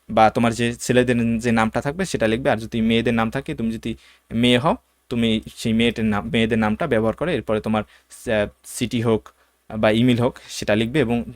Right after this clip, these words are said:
যে ইমেইল, অর্থাৎ তোমার বন্ধুর ইমেইল কিন্তু দেওয়া থাকবে, তোমার ইমেইল তুমি নিজে বানিয়ে লিখবে, আর তোমার বন্ধুর ইমেইল কিন্তু দেওয়া থাকবে, তোমার বন্ধুর নাম কিন্তু ওখানে দেওয়া রয়েছে,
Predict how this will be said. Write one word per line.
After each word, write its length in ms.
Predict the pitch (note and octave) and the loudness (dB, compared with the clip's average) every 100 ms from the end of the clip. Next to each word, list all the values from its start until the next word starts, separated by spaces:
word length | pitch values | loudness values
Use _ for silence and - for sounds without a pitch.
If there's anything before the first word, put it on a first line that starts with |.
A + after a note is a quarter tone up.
| - | -2
যে 160 | C3 B2+ | 2 4
ইমেইল, 380 | A#2+ C#3+ A2+ G#2 | 4 4 2 -2
অর্থাৎ 180 | - B2+ | -4 -2
তোমার 200 | C3 A#2+ | 0 2
বন্ধুর 340 | B2 C#3 D#3 | 4 4 2
ইমেইল 220 | C#3+ C#3 | 2 0
কিন্তু 180 | C#3 C3+ | -2 0
দেওয়া 180 | B2 A#2 | 4 4
থাকবে, 300 | A2+ G2+ G#2 | 4 -4 -4
তোমার 280 | - C#3 C#3 | 0 2 4
ইমেইল 240 | C#3 E3 | 2 0
তুমি 240 | E3 C3 C3 - _ _ | -2 -2 -4 -10 _ _
নিজে 300 | A#2+ C3 C3+ | 0 2 4
বানিয়ে 280 | C3+ A#2+ B2+ | 4 4 4
লিখবে, 300 | A2+ G#2+ - - _ _ - - | 2 0 -2 -2 _ _ -16 -6
আর 100 | A2 | -2
তোমার 220 | C3 B2+ | 0 0
বন্ধুর 340 | B2+ B2+ C3+ | 2 2 2
ইমেইল 240 | B2+ C3 C3+ | 2 0 -2
কিন্তু 220 | C3 B2 | -6 2
দেওয়া 180 | G#2+ - | 4 4
থাকবে, 240 | A#2+ D3+ | -2 -4
তোমার 180 | B2 A#2+ | -2 0
বন্ধুর 300 | A#2 B2 C3 | 2 2 2
নাম 240 | A#2+ C3+ | 0 0
কিন্তু 200 | C#3 C3 | 0 -2
ওখানে 220 | A#2+ A#2+ | -2 0
দেওয়া 160 | A2+ B2 | 6 6
রয়েছে, 320 | A2 G#2 G#3 | 6 0 -4